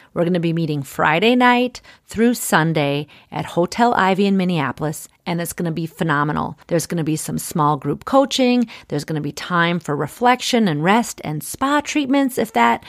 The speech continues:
fills your desires. We're gonna be having some wonderful meals together, and it's just a time for you to say, "Hey, I'm worth it.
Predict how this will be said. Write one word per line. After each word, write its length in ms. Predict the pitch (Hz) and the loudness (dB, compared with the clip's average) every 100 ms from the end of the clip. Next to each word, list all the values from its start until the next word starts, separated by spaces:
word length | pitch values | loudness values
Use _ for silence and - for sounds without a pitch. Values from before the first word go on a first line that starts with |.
| - | -2
fills 360 | 262 254 233 | 4 4 4
your 100 | 240 | 2
desires. 840 | 226 208 220 202 220 214 214 - - _ _ - | 2 2 2 4 4 2 0 -6 -14 _ _ -8
We're 80 | 165 | -4
gonna 100 | 165 | -2
be 80 | 165 | -2
having 320 | 143 165 170 | -2 -2 -2
some 240 | 160 156 | -4 -2
wonderful 340 | 156 165 - 151 | -2 -2 -4 -2
meals 360 | 165 208 214 | 2 2 0
together, 560 | - 220 202 196 196 196 - - - | -2 -2 0 2 0 0 -6 -20 -10
and 100 | 208 | -2
it's 140 | 226 - | -2 0
just 260 | 330 - | -2 0
a 60 | 392 | -2
time 560 | - 226 190 180 185 196 _ | 0 2 4 4 0 -4 _
for 240 | _ - 180 | _ -2 -2
you 640 | 165 180 190 196 240 285 _ _ _ - | 0 0 2 4 2 -2 _ _ _ -12
to 100 | - | -4
say, 180 | 220 180 | -2 -2
"Hey, 480 | 139 214 180 139 _ _ _ _ - | 0 0 0 -2 _ _ _ _ -2
I'm 240 | 175 196 | 0 2
worth 280 | 170 170 175 | 4 2 2
it. 320 | 269 294 - | 2 2 0